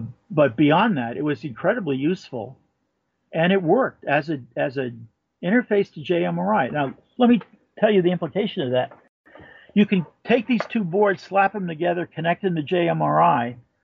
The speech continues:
and then take your iPhone with the,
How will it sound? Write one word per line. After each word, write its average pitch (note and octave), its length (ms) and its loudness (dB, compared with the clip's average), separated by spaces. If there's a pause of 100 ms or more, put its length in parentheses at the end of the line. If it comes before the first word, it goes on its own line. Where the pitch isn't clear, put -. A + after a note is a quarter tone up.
(520)
and E3 140 0
then G#3+ 180 4
take G#3+ 360 -2
your D#3+ 600 2
iPhone C3 680 -2 (640)
with D#3 200 0
the, D#3 380 -2